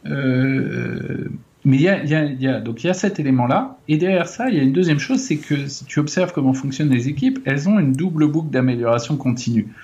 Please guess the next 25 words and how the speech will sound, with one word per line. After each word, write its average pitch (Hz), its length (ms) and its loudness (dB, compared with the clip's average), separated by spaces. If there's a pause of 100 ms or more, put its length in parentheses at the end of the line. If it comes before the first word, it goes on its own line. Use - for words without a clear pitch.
(280)
Elles 151 300 2
ont 151 260 -2
une 196 180 6
boucle 180 420 -4 (100)
sur 120 520 0
le 104 160 -2
produit, 151 580 2 (160)
c'est-à-dire 123 480 -2
ce - 120 -6
qu'elles 104 180 0
fabriquent. 131 760 -2 (140)
Est-ce 170 280 0
que 175 160 0
ce 165 80 -10
qu'on 156 160 -4
fabrique 147 600 -4
est 131 100 2
pertinent, 143 680 0
répond 131 340 -2
aux 131 140 2
besoins, 131 680 2
est 135 260 -4
utilisé, 120 840 -4
et 101 80 -4
cetera 113 600 -6